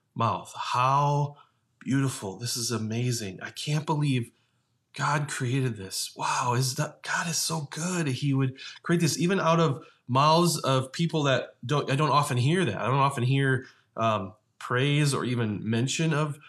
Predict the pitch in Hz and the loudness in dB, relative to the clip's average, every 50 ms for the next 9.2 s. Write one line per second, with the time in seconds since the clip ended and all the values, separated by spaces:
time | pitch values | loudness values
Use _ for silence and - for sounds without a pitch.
0 | - - _ _ - 151 147 151 165 175 143 139 120 - - 147 131 131 127 - | -20 -20 _ _ -4 0 2 2 2 2 2 0 -2 0 -2 -2 0 0 0 0
1 | - 131 117 107 98 98 92 - - - - - - - - 135 131 123 117 117 | 0 0 -2 -2 -2 -4 -6 -10 -14 -10 -6 -4 -2 -2 0 0 0 0 0 -2
2 | 113 - - - 135 127 127 120 - 131 127 120 117 117 - - 120 113 113 113 | -4 -6 -8 -6 -4 -4 -4 -4 -4 -4 -4 -4 -4 -4 -4 -4 -4 -2 -2 -4
3 | 113 - _ _ _ _ _ - - 139 139 143 135 - 135 131 - 147 135 135 | -6 -8 _ _ _ _ _ -6 -2 0 0 0 0 0 -2 -2 0 2 0 0
4 | - - 151 143 143 139 127 - - - _ _ _ - 135 135 139 139 143 - | 0 -2 0 2 2 2 0 -2 -4 -12 _ _ _ -4 0 0 2 2 2 0
5 | 117 127 147 139 135 135 - 147 147 143 139 139 131 120 143 139 139 135 135 135 | 0 2 2 2 2 2 0 2 2 2 4 2 2 2 2 2 2 4 4 4
6 | 131 131 131 131 135 135 135 135 - - _ _ - - - 139 131 135 131 127 | 4 4 4 4 4 2 2 0 -2 -8 _ _ -6 -2 0 2 2 2 2 2
7 | - 143 127 127 127 127 131 127 123 123 123 117 - _ _ _ _ _ _ _ | 0 0 2 2 2 2 2 2 2 2 0 0 -2 _ _ _ _ _ _ _
8 | - 107 104 101 - 139 147 - 170 160 147 151 143 147 143 151 151 147 131 - | -8 -6 -4 -2 -2 -2 0 2 2 4 4 4 4 4 6 4 4 4 2 0
9 | - - - | -4 -12 -20